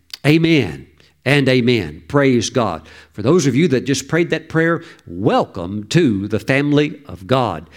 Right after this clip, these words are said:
You have now exited the kingdom of darkness. You are now in the kingdom of light, the kingdom of God's dear Son,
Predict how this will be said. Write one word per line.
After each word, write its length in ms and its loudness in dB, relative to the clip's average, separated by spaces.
You 180 2
have 200 2
now 400 0
exited 600 -2
the 80 -2
kingdom 360 2
of 140 -2
darkness. 520 -2
You 240 2
are 100 2
now 280 0
in 180 -4
the 100 0
kingdom 400 2
of 120 0
light, 320 0
the 80 -12
kingdom 600 0
of 120 -16
God's 380 -2
dear 480 -2
Son, 480 -4